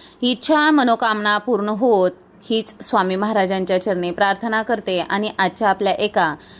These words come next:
नवीन व्हिडिओला सुरुवात करते. बघा, आता रक्षाबंधन, अ, यावर्षी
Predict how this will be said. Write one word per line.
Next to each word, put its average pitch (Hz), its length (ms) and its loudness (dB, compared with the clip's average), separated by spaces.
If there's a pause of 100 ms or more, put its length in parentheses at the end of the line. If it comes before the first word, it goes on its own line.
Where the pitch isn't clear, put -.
(140)
नवीन 226 300 6
व्हिडिओला 208 560 2 (160)
सुरुवात 180 360 0 (120)
करते. - 280 -14 (520)
बघा, 233 220 2
आता 285 420 2 (1040)
रक्षाबंधन, 247 880 4 (1200)
अ, 196 80 0
यावर्षी 220 800 2